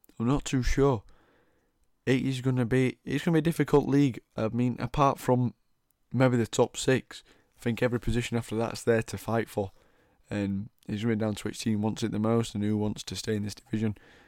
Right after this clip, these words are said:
because it is a tricky league to get out of. And had, had we lost all his players and had, like, a rebuild year, then I will be a bit concerned for us. But luckily, Barnes have kept all the players, and it, everything's looking promising. Coming into League Two now,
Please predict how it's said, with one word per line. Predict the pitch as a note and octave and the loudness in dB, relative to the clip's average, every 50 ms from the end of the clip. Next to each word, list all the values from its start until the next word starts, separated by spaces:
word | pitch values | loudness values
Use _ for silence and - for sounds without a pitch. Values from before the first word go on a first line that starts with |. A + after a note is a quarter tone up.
| _ _ _ _ | _ _ _ _
because | - G#2+ G2+ - A2 G#2+ - - | -4 -4 -2 -2 -2 -4 -4 -6
it | - | -4
is | G#2 A#2 C3 C3+ B2+ | 0 2 2 2 2
a | A#2+ | 0
tricky | - - C3 B2 - B2 | 0 0 -2 0 2 2
league | A#2+ B2 A#2+ - | 2 2 2 0
to | - A2 | -4 -4
get | A2 - | -4 -2
out | A2 A2+ A2+ | 0 0 0
of. | G#2+ A2+ G#2 - _ _ _ _ _ _ _ _ _ _ _ _ _ _ | 0 -4 -6 -6 _ _ _ _ _ _ _ _ _ _ _ _ _ _
And | - - A2 G#2 G#2 G2+ G2+ F#2+ - - _ | -6 -2 -2 0 0 0 -2 -4 -6 -6 _
had, | - B2 A#2+ G2+ - _ _ _ - - - | 2 2 2 0 -6 _ _ _ -20 -2 0
had | A#2 A2+ G2+ | 0 0 2
we | G#2 A2 | 0 0
lost | G#2+ A2+ A2 - | 2 2 0 2
all | - A2+ A2 | 2 2 2
his | G#2+ - | 0 0
players | - A#2+ A2+ A2+ A2 | -2 0 2 2 2
and | G2+ A2 | 0 -2
had, | G#2+ G#2+ | -2 -2
like, | G#2+ G#2+ - - | -4 -6 -4 -2
a | A2 | 0
rebuild | A2 A#2 B2 A#2+ A2 A2+ G#2+ G#2 G2+ | 2 2 2 2 2 2 2 2 0
year, | G#2 G#2 G#2 G#2 | 0 0 0 -2
then | F#2+ - A2 G#2+ G2+ G2+ - | -2 0 0 0 0 -2 -4
I | - A#2+ | 2 2
will | B2 A#2+ A2 | 4 4 4
be | A2+ A2 | 4 2
a | G#2+ | 2
bit | G#2+ G#2 - | 2 0 -2
concerned | A2+ A2 G2+ G2+ A2+ A2+ A2+ A2 | -4 -8 -4 -2 -2 -2 -2 -4
for | - A2+ | -4 -6
us. | G#2 G2 | -6 -6
But | F#2 G2 G#2 G2 - _ _ _ _ _ _ _ _ _ | -4 -6 -6 -8 -8 _ _ _ _ _ _ _ _ _
luckily, | A2 - - A2+ A2 | -14 -8 -4 -4 -2
Barnes | G#2 A#2+ A2+ A2 G#2 G2+ | 0 0 0 0 0 -4
have | G#2 | -6
kept | - - A#2 - - | -6 -6 -6 0 0
all | A2+ A2 | 2 2
the | A2 | 2
players, | G#2 - - A2 A2 A2+ A2 - - _ _ _ _ _ _ _ _ _ _ - | 0 0 2 2 2 2 2 0 -6 _ _ _ _ _ _ _ _ _ _ -6
and | G#2+ G#2+ G#2 G#2 - - | -4 -4 -2 -4 -6 -8
it, | - - A#2 A2 - | -4 -2 -2 -2 -2
everything's | - A2+ A2 G2+ A#2+ A2 G#2 | -2 -4 -4 -2 -2 -2 -2
looking | G#2+ G#2+ - A2 | -4 -4 -4 -4
promising. | G#2 B2 A#2 A2+ A2+ - - G#2 F#2+ - _ _ _ _ _ _ _ _ _ _ _ _ _ _ _ _ _ _ _ _ _ _ _ _ _ _ _ _ _ _ _ _ | -4 -2 -2 -2 -2 -4 -6 -8 -8 -10 _ _ _ _ _ _ _ _ _ _ _ _ _ _ _ _ _ _ _ _ _ _ _ _ _ _ _ _ _ _ _ _
Coming | - D3 C#3+ C#3+ | 2 4 4 4
into | C3 C3 | 4 2
League | B2+ C3 C3+ B2+ A#2 | 4 4 4 4 4
Two | - - C#3+ C#3+ C#3+ | 4 6 6 6 8
now, | C#3+ C#3+ D3+ D#3 | 6 6 4 2